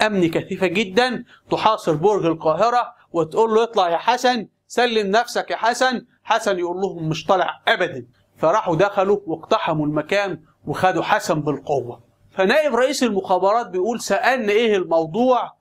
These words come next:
فعرفنا إن حسن التهامي كان بيسجل لجمال عبد الناصر ويتجسس عليه ويسجل له أحاديثه الشخصية." فقلنا: "بس ده حسن التهامي ده رقبته هتطير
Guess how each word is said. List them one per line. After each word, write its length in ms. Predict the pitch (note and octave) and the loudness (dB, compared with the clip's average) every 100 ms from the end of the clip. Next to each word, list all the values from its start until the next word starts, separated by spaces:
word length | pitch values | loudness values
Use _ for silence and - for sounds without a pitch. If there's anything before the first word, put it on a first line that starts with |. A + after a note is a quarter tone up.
| _ _ | _ _
فعرفنا 480 | E3 E3 A#3+ A#3+ E3 | 2 2 0 0 -2
إن 140 | D3+ | 0
حسن 320 | D3+ G#3 E3+ | 0 -2 0
التهامي 720 | D#3 D#3 D#3 G3 G#3+ G#3+ G3+ - _ _ - | -6 -4 0 0 0 0 -2 -4 _ _ -2
كان 220 | F#3 E3 | 0 2
بيسجل 720 | E3 D#3+ G#3 A3 C#3+ D3 D3 | 2 2 2 -2 -2 -2 0
لجمال 420 | D3 D#3+ G3+ G3+ | 2 2 2 2
عبد 260 | D#3 D#3 D#3 | 0 0 -2
الناصر 680 | E3 F#3+ A3 A3 A3+ G#3 - _ _ | 0 2 2 2 0 0 -6 _ _
ويتجسس 680 | D3+ D3 C3+ G#3+ G#3+ F3+ E3 | -2 -2 2 0 0 -2 0
عليه 480 | D#3+ G3 A#3+ A3+ - _ | 2 4 2 0 -6 _
ويسجل 640 | E3 D#3+ E3 D#3 E3+ A#3 | -4 -2 0 0 0 2
له 120 | G#3 F3+ | 2 2
أحاديثه 680 | - D#3 E3 B3 B3 G#3+ | 0 0 2 0 0 -2
الشخصية." 600 | F3+ - - - F3 D3 - - _ _ _ | -4 -2 -4 0 2 2 0 -10 _ _ _
فقلنا: 480 | G#3 G3 G3 E3+ G#3+ | 0 0 2 2 0
"بس 180 | - D3+ | -2 -6
ده 100 | D3 | -2
حسن 320 | G#3+ G#3 D3+ | -2 0 -2
التهامي 440 | C#3+ D3 F3+ G3+ | -2 -2 0 2
ده 340 | F3+ A3+ A#3 - _ _ _ _ _ _ _ | 2 0 -2 -10 _ _ _ _ _ _ _
رقبته 460 | E3+ G3 A#3 - D#3+ | 2 2 0 -2 -2
هتطير 600 | E3 - A#3+ C4+ C4 - | -4 -2 0 2 0 -4